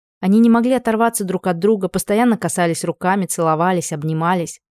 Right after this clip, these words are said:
Папа регулярно дарил маме подарки, драгоценности, цветы, свои поделки из золота и серебра.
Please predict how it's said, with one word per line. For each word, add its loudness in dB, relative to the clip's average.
Папа 0
регулярно 0
дарил 0
маме -2
подарки, -2
драгоценности, -2
цветы, -6
свои -2
поделки -2
из -4
золота -2
и -6
серебра. -6